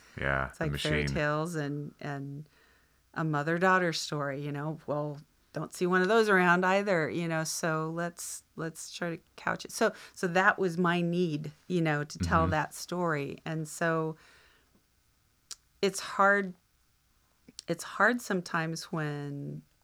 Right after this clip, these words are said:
Speaker 2: you don't get to choose what story you're doing. In animation, you're just sort of, a lot of, oftentimes just handed, "You're gonna work on this now." So for me, it, which I've done, like Prince of Egypt was not anything I would have chosen.
Speaker 1: Right.
Speaker 2: But I had to find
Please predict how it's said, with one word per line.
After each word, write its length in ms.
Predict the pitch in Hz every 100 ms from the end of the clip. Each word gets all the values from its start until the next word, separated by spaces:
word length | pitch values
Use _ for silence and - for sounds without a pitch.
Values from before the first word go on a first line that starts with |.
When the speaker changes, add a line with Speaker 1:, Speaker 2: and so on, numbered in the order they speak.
| -
Speaker 2:
you 180 | 156 180
don't 220 | 170 127
get 180 | 160 -
to 80 | -
choose 400 | - - 170 160
what 180 | - -
story 400 | - 151 135 139
you're 100 | 143
doing. 540 | 143 147 143 143 143 147
In 120 | 147 143
animation, 880 | 165 160 156 151 160 - 156 143
you're 100 | 143
just 220 | 147 147 -
sort 160 | -
of, 80 | -
a 40 | 151
lot 220 | 147 151
of, 60 | -
oftentimes 560 | 143 147 147 147 135 -
just 160 | -
handed, 440 | - 139 139 113 - _ - _ _
"You're 100 | -
gonna 140 | 349 175
work 240 | 156 151
on 180 | 208 254
this 300 | 311 302 -
now." 340 | 143 131 - - _ - _ _ _
So 600 | - - 170 156 156 151 151 _ _ _ _ _ _ _ _ _ _ _
for 200 | - 190
me, 440 | 185 202 208 196 175
it, 500 | 123 165 - - -
which 260 | 160 160 156
I've 160 | 151 147
done, 160 | 139 165
like 140 | 156
Prince 240 | - 175 165
of 100 | 160
Egypt 420 | 156 143 - -
was 220 | 165 160
not 240 | 160 156 -
anything 400 | 165 156 165 151
I 100 | 151
would 160 | 151 151
have 140 | 147
chosen. 540 | - 156 143 - - 180
Speaker 1:
Right. 280 | 80 76 -
Speaker 2:
But 140 | 165
I 120 | 165 175
had 280 | 170 160 151
to 40 |
find 680 | - - 156 156 160 160